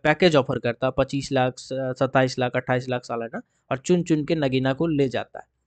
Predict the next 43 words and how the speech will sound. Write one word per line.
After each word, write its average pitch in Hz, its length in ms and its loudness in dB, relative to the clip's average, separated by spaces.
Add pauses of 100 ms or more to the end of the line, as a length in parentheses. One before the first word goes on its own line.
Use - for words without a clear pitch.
(180)
बहुत 156 240 8
सारे 185 220 10
लोग 170 280 6
हैं 175 140 2
जो 160 100 0
उसमें 147 220 -4
नहीं 135 180 -10
जाते 139 300 0
हैं, 135 160 -6
कोल 127 140 -2
इंडिया 123 180 -2
लिमिटेड 123 340 -4
का 123 220 -2 (460)
अलग-अलग 131 360 2
जो 127 120 2
एमटी 123 240 -2
वाला 131 160 4
वैकेंसी 120 420 -4
आता 123 200 -4
है, - 20 -2
उसमें 131 200 -6
जाते 117 260 -6
हैं। 240 60 -14 (640)
तो 185 140 2
ऐसा 160 240 4
होता 143 260 -4
है। - 80 -16 (1040)
ऑस्ट्रेलिया 185 580 8
का 196 240 8 (100)
योगदान 170 500 6
है 180 100 0
चौदह 143 400 2
प्रतिशत, 147 580 -4 (600)
चाइना 175 460 6
का 190 180 6
है 185 460 4 (440)
तेरह 170 260 8
पॉइंट 170 360 2
वन 147 240 0
परसेंट, 147 460 -2
यानी 131 240 0
father 131 320 0
of 143 80 0